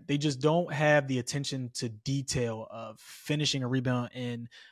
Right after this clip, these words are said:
like, they have the athletes now, but nobody's going to attack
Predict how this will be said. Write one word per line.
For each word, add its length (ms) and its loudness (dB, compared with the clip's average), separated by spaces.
like, 160 0
they 120 2
have 340 4
the 200 0
athletes 600 2
now, 300 -2
but 160 2
nobody's 420 0
going 280 -4
to 340 -6
attack 720 4